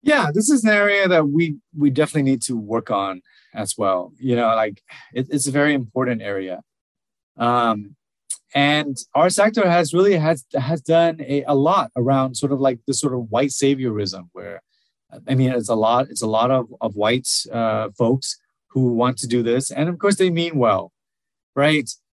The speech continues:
And, but at the same time, I, I do feel like we need to really be very c-, conscientious about who is actually having the power and the resources, um, in, in doing this work, and whether we are centering the voices of the communities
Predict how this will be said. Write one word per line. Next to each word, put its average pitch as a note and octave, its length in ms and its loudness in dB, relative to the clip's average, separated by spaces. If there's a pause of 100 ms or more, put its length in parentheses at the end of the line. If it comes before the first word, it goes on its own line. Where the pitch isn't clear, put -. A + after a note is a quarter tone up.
(280)
And, D3 220 0
but D#3+ 140 4
at D#3 140 -2
the - 60 -4
same F3 220 0
time, D#3 360 0
I, C3+ 180 0
I C#3 60 2
do D3+ 200 2
feel D3+ 280 4
like B2+ 280 4 (260)
we B2 180 0
need D#3+ 200 0
to C3+ 100 -4
really B2+ 200 2
be A2 160 -2
very A#2+ 580 0 (560)
c-, - 140 -18
conscientious A#2+ 800 -2
about F#2+ 460 -4 (360)
who D3+ 260 2
is A#2+ 100 2
actually A2+ 440 -4
having A2 300 -6
the G#2 80 -6
power G#2+ 400 -2
and G2 180 -12
the F#2 60 -12
resources, F#2 840 -10 (460)
um, G2+ 500 -4 (240)
in, A#2+ 180 -4
in A2+ 100 -8
doing A2 240 -4
this G2+ 160 -8
work, C3 260 -4
and G2+ 120 -16
whether G#2+ 180 -4
we G#2+ 160 -8
are G#2 100 -6
centering G#2 800 -8
the G2+ 100 -8
voices F#2+ 400 -6
of F#2+ 100 -12
the F#2+ 80 -18
communities G2 600 -14